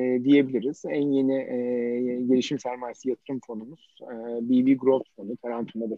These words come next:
şu an, e, yatırım yapan, ortak olan fon B B Growth. E, yaklaşık altı ay önce, e, ilk kapanışını yaptık. Kapanış deyince fon dünyasında kapanış pozitif anlamda kullanılıyor ama kapanış böyle negatif bir şey değil.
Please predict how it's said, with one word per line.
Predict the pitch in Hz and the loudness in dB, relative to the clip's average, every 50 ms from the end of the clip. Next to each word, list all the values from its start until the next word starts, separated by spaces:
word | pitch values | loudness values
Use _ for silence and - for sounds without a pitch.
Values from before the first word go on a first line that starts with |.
| - - | -10 -12
şu | 113 | -12
an, | 110 107 107 - _ - - - _ _ | -12 -12 -14 -14 _ -20 -20 -20 _ _
e, | 117 113 113 113 113 | -8 -4 -2 0 0
yatırım | 113 120 110 - - 127 120 120 | 2 0 0 -2 -4 -4 -4 -4
yapan, | 107 - 117 113 | -4 -4 -6 -6
ortak | 113 110 104 - - - - - | -6 -6 -6 -6 -8 -10 -8 -8
olan | 113 107 104 107 104 - | -10 -10 -10 -12 -12 -10
fon | 131 139 147 131 117 | -8 -6 -4 0 2
B | 113 | 2
B | 113 107 113 120 | 4 4 4 2
Growth. | 117 - 107 110 143 180 _ - - - _ _ _ _ - - - _ _ 147 | 2 0 -4 -6 -6 -8 _ -20 -20 -20 _ _ _ _ -20 -20 -20 _ _ -6
E, | 127 120 117 117 120 120 123 127 131 131 131 127 131 127 127 127 139 139 | -6 -4 -4 -4 -4 -6 -6 -6 -8 -8 -8 -8 -6 -6 -6 -6 -4 -4
yaklaşık | 135 127 123 - - 123 - - - _ _ _ - - | -4 -6 -4 -4 -6 -6 -4 -6 -12 _ _ _ -20 -14
altı | 131 123 120 117 - - | -8 -8 -6 -6 -4 -2
ay | 135 127 117 | -2 0 0
önce, | 113 113 117 110 - 120 110 - - _ _ | 0 0 0 0 0 0 -2 -2 -6 _ _
e, | - 131 117 117 123 - | -4 -4 -4 -4 -8 -4
ilk | - 131 - - _ | -4 -4 -4 -4 _
kapanışını | 127 113 - 117 113 110 110 - - 110 107 | -8 -4 -2 -4 -4 -4 -4 -6 -8 -8 -8
yaptık. | 104 - _ _ - - | -8 -12 _ _ -18 -12
Kapanış | _ 135 117 - 143 143 139 - - - | _ -10 -6 -2 -2 -2 -2 -4 -4 -2
deyince | 160 160 156 147 - 147 139 | -2 -2 -2 0 0 -2 -2
fon | 123 143 160 165 156 | 0 0 2 4 4
dünyasında | 151 160 156 151 147 135 - 151 | 4 4 6 4 4 4 4 2
kapanış | - - 151 - 160 156 165 160 - - - - - - _ | 4 2 2 2 2 2 2 0 -2 -8 -12 -18 -20 -6 _
pozitif | - 160 160 151 156 - 160 143 | 6 6 6 6 2 -2 -2 0
anlamda | 139 135 127 120 120 117 117 117 | 2 2 2 0 0 0 0 0
kullanılıyor | - - - 123 135 131 156 175 185 160 | 0 -2 -4 -6 -4 -2 0 0 0 0
ama | 143 | 0
kapanış | - - - 139 139 131 - - | -4 -4 -2 0 0 0 0 0
böyle | 143 135 | 0 2
negatif | 131 139 131 139 127 - - _ | 2 4 4 4 2 2 -6 _
bir | - - | -6 0
şey | 196 135 123 - | 0 0 2 4
değil. | - 127 147 - | 2 2 2 0